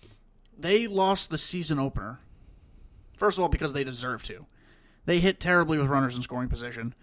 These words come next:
They pitched well, but they hit terribly with runners in scoring position. My gripe is Rob Manfred's a moron. So, starting extra innings with a runner on second base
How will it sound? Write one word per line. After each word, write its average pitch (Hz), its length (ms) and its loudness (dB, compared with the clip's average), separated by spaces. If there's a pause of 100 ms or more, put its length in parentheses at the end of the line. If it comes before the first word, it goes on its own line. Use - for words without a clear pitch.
(120)
They 226 100 -2
pitched 262 260 -2
well, 107 300 -10
but 151 140 -4
they 170 100 0
hit 202 140 0
terribly 202 340 2
with 135 80 0
runners 135 260 0
in 120 60 -6
scoring 104 220 -12
position. - 340 -16 (1600)
My 190 260 0
gripe 123 440 -4 (1700)
is 120 560 -6 (1300)
Rob 175 280 2
Manfred's 143 460 -2
a - 20 -8
moron. 110 480 -8 (1500)
So, 185 360 0 (320)
starting 247 480 0
extra - 280 -2
innings 139 320 2
with 131 120 -4
a 127 80 -6
runner 151 320 2
on 139 100 2
second 135 340 -4
base 127 460 -4